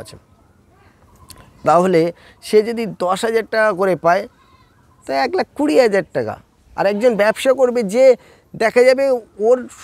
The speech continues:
সময় শুরু হয় কত, আটটা থেকে সাড়ে আটটার মধ্যে ওর ব্রাঞ্চে ইন করতে হয়, কখনো কখনো নটা হয়ে যায়, আসে দেখা যাচ্ছে আটটা নটা অনেক দিন, রাত নটা।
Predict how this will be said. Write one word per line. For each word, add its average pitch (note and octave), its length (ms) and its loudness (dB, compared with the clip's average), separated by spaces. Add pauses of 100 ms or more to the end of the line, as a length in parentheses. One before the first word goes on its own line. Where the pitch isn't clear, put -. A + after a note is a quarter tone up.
সময় A3+ 320 0 (140)
শুরু A3 220 -4
হয় B3 160 0
কত, B3+ 120 -2 (240)
আটটা B3+ 300 -4 (600)
থেকে A#3 140 -2 (100)
সাড়ে A3 220 -2
আটটার B3 320 -4
মধ্যে B3 240 2
ওর A#3 60 0 (120)
ব্রাঞ্চে G3 380 0 (440)
ইন A3 60 -4 (120)
করতে A3+ 240 0
হয়, A#3 100 0 (320)
কখনো B3 260 2 (100)
কখনো A3+ 220 0 (100)
নটা F3 260 -2
হয়ে G3+ 140 -2
যায়, A#3 120 -2 (400)
আসে C4 180 0 (100)
দেখা C4 240 0
যাচ্ছে A#3+ 280 -4
আটটা F#3+ 240 -4 (120)
নটা D#3+ 240 -4 (120)
অনেক A2+ 240 -8
দিন, F2 100 -16 (220)
রাত C3 160 -2 (100)
নটা। F#2 240 -12